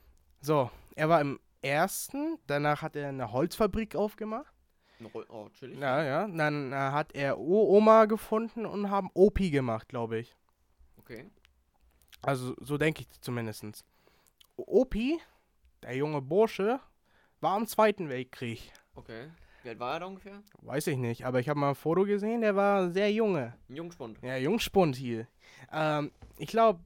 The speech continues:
Speaker 1: ich glaub, ihnen hat die N S D A P nicht so gefallen, was ich auch verstehen kann.
Speaker 2: Wieso?
Speaker 1: Ich glaub, ich, ich glaub, er wusste, warum.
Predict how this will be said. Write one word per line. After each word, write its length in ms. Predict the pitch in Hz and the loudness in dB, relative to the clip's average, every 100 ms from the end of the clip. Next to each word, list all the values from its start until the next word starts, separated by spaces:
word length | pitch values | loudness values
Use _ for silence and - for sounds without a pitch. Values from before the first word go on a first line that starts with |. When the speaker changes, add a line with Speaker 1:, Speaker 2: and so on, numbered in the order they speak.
| - | -8
Speaker 1:
ich 160 | 156 165 | -6 -6
glaub, 260 | 190 190 | -6 -6
ihnen 300 | 151 165 160 | -6 -6 -4
hat 200 | 156 156 | -6 -6
die 120 | 147 135 | -8 -6
N 120 | 143 | -6
S 100 | 147 | -4
D 100 | 147 | -4
A 60 | 135 | -4
P 160 | 143 | -2
nicht 140 | 135 156 | -4 -2
so 140 | 170 | -2
gefallen, 540 | 160 160 160 156 170 170 _ _ _ _ _ _ - | -2 -4 0 0 -2 -8 _ _ _ _ _ _ -6
was 140 | 139 | 0
ich 60 | 139 | 0
auch 120 | 135 | 0
verstehen 360 | 139 - 160 | -2 0 0
kann. 280 | 151 156 180 - _ | 4 2 2 -4 _
Speaker 2:
Wieso? 340 | 113 107 113 147 _ _ _ _ _ _ _ _ _ _ _ _ _ _ _ _ _ _ _ _ _ _ _ _ _ _ - | -20 -18 -18 -20 _ _ _ _ _ _ _ _ _ _ _ _ _ _ _ _ _ _ _ _ _ _ _ _ _ _ -12
Speaker 1:
Ich 140 | 123 | -10
glaub, 280 | - 139 147 - _ _ _ - | 0 4 4 2 _ _ _ -14
ich, 180 | 135 - | -12 -10
ich 120 | 139 | -2
glaub, 180 | 160 143 | 0 2
er 140 | 131 | 2
wusste, 480 | 147 160 - 180 180 _ - | 2 0 -4 -6 -8 _ -10
warum. 380 | 165 165 196 | -8 -4 -6